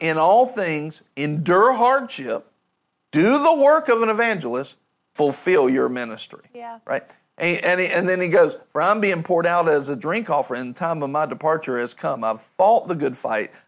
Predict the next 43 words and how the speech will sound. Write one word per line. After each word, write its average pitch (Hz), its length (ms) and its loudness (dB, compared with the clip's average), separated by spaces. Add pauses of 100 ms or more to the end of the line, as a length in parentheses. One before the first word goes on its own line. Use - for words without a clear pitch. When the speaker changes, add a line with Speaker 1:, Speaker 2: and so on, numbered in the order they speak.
Speaker 1:
I've 127 160 -6
finished 233 480 -2
the 131 100 -12
course. 123 360 -6 (220)
I've 127 280 -2
kept - 460 -2
the 135 160 0
faith. 139 440 -2 (240)
And 139 160 -2
in 151 140 0
the 135 120 -2
future, 170 540 -4
there's 120 300 -2
laid 185 320 2
up 185 180 2
for 139 140 -6
me 127 180 -4
the 113 120 -8
crown 196 360 -2
of 165 100 -2
righteousness, 131 560 -4 (280)
which - 320 0
the 131 120 2
Lord, 170 420 4
the 123 80 0
righteous 160 600 0
judge, 147 380 -2
will 196 500 2
award 156 480 -2
to 147 100 -6
me 147 380 -8 (340)
on 123 220 0
that 139 260 0
day. 113 300 -4 (260)
And 135 140 -4
not 175 180 4
only 214 240 4
to 170 100 -2
me, 165 380 -2
but 135 140 0
also 143 420 2
to 117 240 -6
all 185 640 4